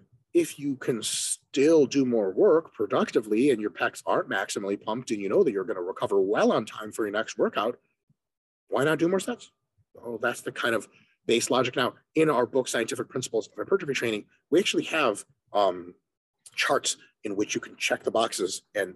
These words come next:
so, do I add load? Do I add reps? Do I add sets? And it's all algorithmic.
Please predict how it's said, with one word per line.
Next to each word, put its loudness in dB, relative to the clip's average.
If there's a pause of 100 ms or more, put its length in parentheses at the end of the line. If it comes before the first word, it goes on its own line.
(100)
so, -4 (380)
do 4
I 4
add 0
load? 2
Do -2
I 2
add -2
reps? -4
Do -2
I 0
add -2
sets? -4 (240)
And -4
it's -4
all 2
algorithmic. 2